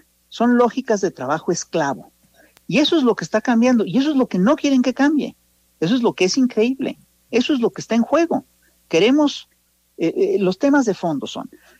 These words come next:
¿queremos seguir un régimen de sobreexplotación y trabajo esclavo? Yo pienso que no.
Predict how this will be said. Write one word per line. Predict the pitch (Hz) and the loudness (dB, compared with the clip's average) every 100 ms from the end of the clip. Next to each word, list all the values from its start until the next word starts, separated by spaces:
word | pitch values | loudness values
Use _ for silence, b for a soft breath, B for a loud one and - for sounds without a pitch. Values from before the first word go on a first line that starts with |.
| b _ | b _
¿queremos | 185 180 240 269 | 0 2 4 2
seguir | - 170 185 220 | 0 -2 0 0
un | |
régimen | 202 196 208 202 180 | 0 0 2 0 0
de | 143 | -2
sobreexplotación | 143 131 - 139 123 - 143 135 127 180 220 | -4 -6 -4 -6 -6 -4 -2 -2 -2 0 0
y | 190 | 0
trabajo | 143 160 175 | 0 -2 -2
esclavo? | 151 - 151 170 269 - | -6 -2 -2 0 -2 -4
Yo | 127 135 | -6 -4
pienso | 139 185 240 | -2 -2 -2
que | 117 | -2
no. | 104 - | -4 -6